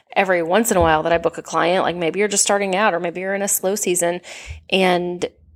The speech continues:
you know, that just makes you feel kind of gross. It might not be the right time to add it into your strategy. Actually, it's probably not the right time to add it into your strategy. It isn't necessary,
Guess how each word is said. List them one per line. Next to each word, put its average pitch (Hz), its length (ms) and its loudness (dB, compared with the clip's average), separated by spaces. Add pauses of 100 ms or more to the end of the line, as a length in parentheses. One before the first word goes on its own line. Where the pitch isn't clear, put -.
(440)
you 202 160 -2
know, 202 140 2
that 190 100 2
just 190 180 -4
makes 180 220 0
you 185 80 -2
feel 170 180 0
kind 180 220 -6
of 170 60 -8
gross. - 440 0 (580)
It 233 120 4
might 214 160 2
not 262 160 2
be 262 100 0
the 262 100 4
right 175 220 4
time 175 220 -4
to 175 100 -2
add 170 100 0
it 170 80 -4
into 170 220 -6
your - 80 -4
strategy. 151 560 -2
Actually, 226 340 -2
it's 269 160 -2
probably 247 460 0
not 175 220 -2
the 165 80 0
right 170 180 -2
time 165 160 -8
to 165 80 -4
add 160 140 0
it 165 80 -6
into 160 200 -10
your - 120 -6
strategy. - 580 -2 (100)
It 226 140 4
isn't 233 340 2
necessary, 208 800 0